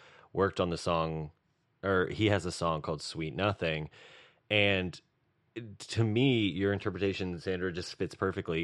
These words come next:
If she's gonna write a song that has the same name as one of his songs, <laughs> one of the ultimate ways you can get revenge is that your song is just about how great the person you are with now treats you and how incredible they are and how great your life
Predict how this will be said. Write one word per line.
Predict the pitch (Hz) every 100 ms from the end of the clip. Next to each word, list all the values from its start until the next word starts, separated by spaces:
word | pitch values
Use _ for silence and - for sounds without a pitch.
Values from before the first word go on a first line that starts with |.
| -
If | 92
she's | - 117 123
gonna | 139 135
write | 120 107 104
a |
song | 101 92 87 87 85
that | 85
has | 87 85
the | 80
same | - 95 92
name | 90 85 82 82
as | 85 80
one | 85
of | 82
his | - 110 110
songs, | 82 78 76 - 226 214 -
<laughs> | 220
one | - 101 107
of | 95
the | 98 85 -
ultimate | 107 110 113 107
ways | 90 95 90
you | 90
can | 92
get | 90 90
revenge | 95 90 85 87 110 143 143 - - -
is | - 101
that | 98
your | 87 104 104
song | - 101 101
is | 92 -
just | - 90 - - _
about | 87 90 90
how | - 92 90 90 73
great | 87 90 87 87 -
the | 95
person | - 92 82 92
you | 92 82
are | 80 85 80 -
with | 85 87 -
now | 101 92
treats | 87 95 87 -
you | - 107 101
and | 90
how | 90
incredible | 85 - 92 92 98
they | 95 98
are | 98 98
and | 101
how | 87 82
great | 80 87 85
your | 82 90
life | 82 104 101